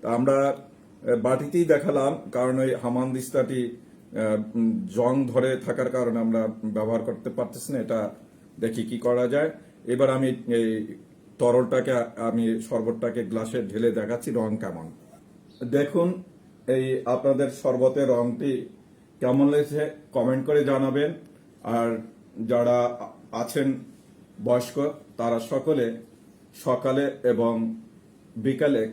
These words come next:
খালি পেটে এই আদা, রসুন, লেবুর শরবত খাওয়ার অল্প হলেও শুরু করেন। অনেকের হয়তো অসুবিধা হতে পারে, কারণ আপনার বমি কমানোর জন্য, পেটের পীড়া কমানোর জন্য, অন্য নানাবিধ, এ, কারণে আমি বলে থাকি,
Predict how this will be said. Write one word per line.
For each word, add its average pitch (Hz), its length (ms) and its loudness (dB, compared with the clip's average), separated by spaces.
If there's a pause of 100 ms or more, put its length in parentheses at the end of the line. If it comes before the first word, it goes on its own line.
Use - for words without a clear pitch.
খালি 123 200 2
পেটে 117 420 0 (540)
এই 117 480 0 (600)
আদা, 120 520 0 (120)
রসুন, 120 560 -2 (560)
লেবুর 123 320 2
শরবত 120 420 -2
খাওয়ার 131 240 -2 (400)
অল্প 147 280 2
হলেও 160 340 4
শুরু 156 280 2
করেন। 107 420 -2
অনেকের 127 380 -2
হয়তো 120 460 -2
অসুবিধা 117 360 -4
হতে 117 160 -4
পারে, 120 300 -4 (460)
কারণ 117 180 -2
আপনার 113 400 -2
বমি 117 400 0
কমানোর 113 520 0
জন্য, 110 360 0
পেটের 113 380 -2
পীড়া 113 220 -2
কমানোর 110 460 -4
জন্য, 104 360 -4
অন্য 170 280 -6 (120)
নানাবিধ, 165 480 -2
এ, 113 600 0
কারণে 113 300 -2
আমি 110 120 -2
বলে 113 240 0
থাকি, 113 360 -12